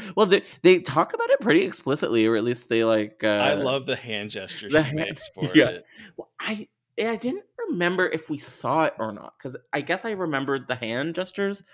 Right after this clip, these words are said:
Speaker 1: but I didn't remember that's how it was presented.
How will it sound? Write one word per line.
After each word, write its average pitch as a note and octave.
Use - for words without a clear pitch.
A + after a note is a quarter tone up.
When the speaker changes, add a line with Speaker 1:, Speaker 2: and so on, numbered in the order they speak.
Speaker 1:
but C#3+
I D3+
didn't E3+
remember C3+
that's -
how A#2+
it -
was G#2
presented. C3